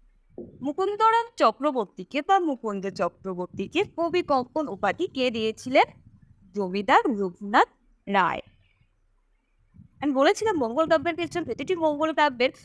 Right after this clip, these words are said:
আদি কবি তথা প্রথম কবি এবং শ্রেষ্ঠ কবির নাম মনে রাখবে। কোন কবি কাব্যে প্রতি পূর্ণাঙ্গ চণ্ডীমঙ্গলের কাহিনী পাওয়া যায়? উত্তর দ্বিজমাধব বা মাধবাচার্য। তো দ্বিজমাধবের কাব্যটির নাম কি?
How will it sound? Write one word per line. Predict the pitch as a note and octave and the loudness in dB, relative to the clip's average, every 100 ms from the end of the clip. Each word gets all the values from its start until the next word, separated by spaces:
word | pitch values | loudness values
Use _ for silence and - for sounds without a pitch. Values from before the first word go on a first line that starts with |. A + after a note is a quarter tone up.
| _ - | _ 2
আদি | B3 B3+ F4+ | 2 4 0
কবি | E4 D#4+ E4+ | 0 -2 0
তথা | C4+ D4 | -2 -2
প্রথম | - A#3+ F#3+ F4 | -4 -4 0 0
কবি | E4+ D#4+ E4 | 0 0 0
এবং | A3+ B3+ | -4 -6
শ্রেষ্ঠ | D4 D#4 D#4+ - | -6 -6 -6 -6
কবির | F4+ A#3+ A3+ A#3 | -4 -4 -4 -2
নাম | B3 F4+ | 0 0
মনে | A3+ F3 | 0 0
রাখবে। | D3 - _ _ _ _ _ - - | -2 -4 _ _ _ _ _ -20 -2
কোন | E4 F#4+ | 2 2
কবি | G4+ F4+ E4+ | 2 -2 0
কাব্যে | - C4 A3+ A3+ B3+ | 2 2 2 0 -2
প্রতি | - B3+ F4 | 0 -4 -4
পূর্ণাঙ্গ | F4 C#4+ C4+ D#4 F4 F#4 | -6 -4 0 2 2 0
চণ্ডীমঙ্গলের | F4 C#4+ B3+ B3 A#3 A3+ A#3 | -2 -4 -4 -4 -2 -2 -2
কাহিনী | A#3 G#3+ B3+ G#4 | 0 0 0 2
পাওয়া | A3 F3 | 4 4
যায়? | F3 B2+ - _ _ _ _ - | 0 -6 -10 _ _ _ _ -12
উত্তর | - - C#4+ | -10 -6 -8
দ্বিজমাধব | G3+ A3 A3 C4 C#4 C#4 D#4+ B4+ - | -6 -6 -2 2 4 2 0 -4 0
বা | B3+ F#4 | 4 4
মাধবাচার্য। | B3 G3+ F#3+ B3 F#3+ F3+ E3+ E3 - _ _ - - - - _ _ _ - - | 4 2 2 0 -2 -2 -6 -8 -14 _ _ -20 -20 -20 -20 _ _ _ -10 -2
তো | D4 | -2
দ্বিজমাধবের | A#3 D4 D4 G4 G4 G4 G4+ G#4 | 0 -2 0 2 2 2 -2 0
কাব্যটির | D4 G#3 - C4+ D#4 | 4 4 2 -4 -2
নাম | A#3+ F#3+ G#3 | 0 0 0
কি? | - A4+ | -2 -2